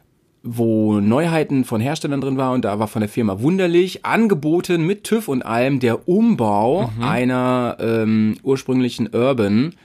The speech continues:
Speaker 1: B-, B M W Urban G S, ähm, die ich ja mal gefahren bin. Jetzt ist es ja das Dreambike, Bears Adventure, Dreambike.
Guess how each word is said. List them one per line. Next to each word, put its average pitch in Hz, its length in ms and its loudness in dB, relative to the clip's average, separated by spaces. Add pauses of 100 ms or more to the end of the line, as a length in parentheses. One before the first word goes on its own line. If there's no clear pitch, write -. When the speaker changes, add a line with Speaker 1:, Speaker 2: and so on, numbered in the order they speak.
(160)
Speaker 1:
B-, 110 300 0
B 117 160 -2
M 110 100 2
W 110 260 2
Urban 110 420 0 (120)
G 110 180 0
S, 110 420 -4
ähm, 107 260 2
die 107 180 -2
ich 104 120 -8
ja 104 100 2
mal 98 180 0
gefahren 101 400 -2
bin. 113 280 -2
Jetzt 117 180 -4
ist 110 80 -4
es 104 80 -6
ja 98 120 0
das 92 200 -4
Dreambike, 101 600 0
Bears 113 300 2
Adventure, 107 480 -4
Dreambike. 104 400 -4